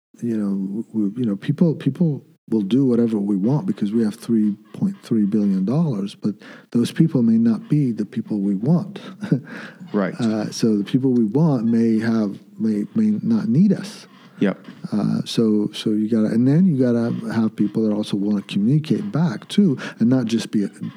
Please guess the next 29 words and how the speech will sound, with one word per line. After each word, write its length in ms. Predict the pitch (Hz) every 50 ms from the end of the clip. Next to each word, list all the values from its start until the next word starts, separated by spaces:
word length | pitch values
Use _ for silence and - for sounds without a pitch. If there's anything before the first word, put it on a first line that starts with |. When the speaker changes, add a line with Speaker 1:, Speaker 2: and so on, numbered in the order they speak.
| - -
Speaker 1:
through 140 | - 117 104
a 40 | 98
salesperson 840 | - - - 156 151 139 117 - - - 104 98 - 107 101 101
or 40 | 98
just 180 | 98 113 98 -
be 60 | 104 104
selling 380 | - - - 135 147 135 113 98
you 60 | 95
something. 400 | - - - - - - - - - - - - - -
Speaker 2:
Right. 140 | - 98 110
Speaker 1:
You 40 | 104
know, 200 | 104 110 107 107
they, 220 | 101 113 120 117 107
the 320 | 110 - - - - 110
good 400 | 110 - - - 151 147 151 -
partners 500 | - 135 135 135 127 120 117 110 104 104
in 160 | 104 101 107
this 280 | 110 110 104 - - -
industry 520 | - 107 104 104 104 107 - - - 113 98
understand 960 | 98 110 107 104 107 - - - - 135 139 143 131 120 107 101 95 95 101 - - - - -
what 260 | 101 104 110 107 - - -
I'm 180 | 104 101 95 90
doing 580 | 95 117 120 123 117 107 101 92 90 92 98 - - - -
and 180 | - 113 107 104
are 40 | 95
providing 760 | - - 104 98 92 98 110 110 113 110 104 98 98 98 101
me 300 | 104 101 95 92 95 - - - - _ _ _ _ _ _ _ _ -
add 240 | 113 107 98 92 92
value 760 | 95 107 104 107 110 110 107 104 104 - - - 104 104